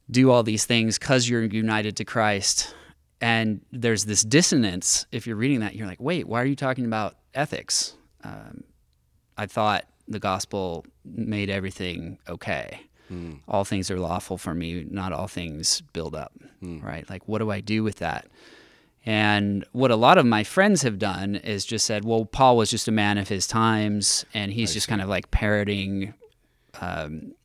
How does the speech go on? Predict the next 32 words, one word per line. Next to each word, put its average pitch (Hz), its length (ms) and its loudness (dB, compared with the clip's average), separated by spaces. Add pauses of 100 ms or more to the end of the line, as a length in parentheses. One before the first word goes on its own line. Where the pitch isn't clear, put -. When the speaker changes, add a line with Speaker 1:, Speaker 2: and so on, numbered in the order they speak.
(240)
Speaker 1:
first - 300 0
century 104 380 -2
Jewish 98 420 -4
morals, 104 680 0 (460)
and 98 220 -4
we 110 100 2
don't 104 160 0
need 92 160 -4
to 95 80 -4
listen 104 400 -2
to 104 100 -6
that 98 240 -2
anymore 98 760 -4 (380)
because 98 420 -4
the 104 80 -4
gospel 98 560 -4
sort 95 240 -6
of 92 120 -12
transcends 101 1120 -2 (260)
Paul's 104 600 -2
kind - 440 -20
of - 40 -20
Speaker 2:
Transcends 110 260 0 (180)
the - 40 -4
apostles' 107 340 4
Speaker 1:
crustiness 95 200 0
Speaker 2:
teaching. 123 320 -2
Speaker 1:
in 120 100 2
terms 123 300 2
of 107 80 0
Speaker 2:
<laughs> 107 100 2
Speaker 1:
his - 300 0